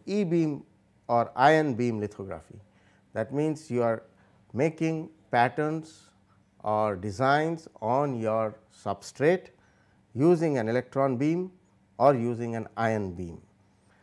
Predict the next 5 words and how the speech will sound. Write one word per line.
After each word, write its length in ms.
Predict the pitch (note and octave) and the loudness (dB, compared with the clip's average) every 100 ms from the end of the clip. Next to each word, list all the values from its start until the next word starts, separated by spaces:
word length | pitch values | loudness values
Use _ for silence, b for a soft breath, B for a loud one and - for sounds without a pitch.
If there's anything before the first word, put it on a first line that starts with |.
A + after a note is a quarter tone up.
| b b b b b _ | b b b b b _
Then 240 | E3 G#3 | 8 8
you 100 | F3+ | 6
can 180 | D#3+ D3+ | 4 2
use 240 | D#3+ D3+ - | 2 0 2
X-rays. 800 | F3+ F#3 - B2 A#2+ E3 - | 0 0 -2 0 0 -2 -8